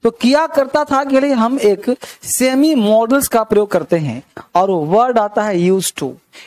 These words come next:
used to को हम semi models बोलते हैं, जो past के habit को शो करता है। Right, to आ गया तो verb का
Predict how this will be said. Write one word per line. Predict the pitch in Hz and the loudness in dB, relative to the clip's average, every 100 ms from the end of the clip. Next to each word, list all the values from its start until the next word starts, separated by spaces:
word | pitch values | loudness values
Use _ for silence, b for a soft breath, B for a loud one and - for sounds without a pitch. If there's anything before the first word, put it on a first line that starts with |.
| B | B
used | 247 254 | 0 2
to | 311 302 | 0 0
को | 277 | 0
हम | 269 | 0
semi | - 240 240 | 0 0 2
models | 220 180 180 196 160 | 2 2 2 0 -2
बोलते | 143 123 120 | -6 -6 -8
हैं, | 107 _ _ _ _ _ _ b | -14 _ _ _ _ _ _ b
जो | 196 | -2
past | 196 - 247 277 - | 0 0 -2 -2 -6
के | - 214 | -2 0
habit | 156 190 226 233 | 0 0 0 0
को | 247 | -2
शो | - 170 | 0 -2
करता | 143 - 123 | -2 -4 -6
है। | - - _ _ b b | -6 -16 _ _ b b
Right, | 214 240 247 - _ - | 0 0 -6 -14 _ -2
to | 277 269 | 2 2
आ | 240 | 2
गया | 240 247 | 0 0
तो | 233 | 2
verb | 220 220 | 0 0
का | 240 | 0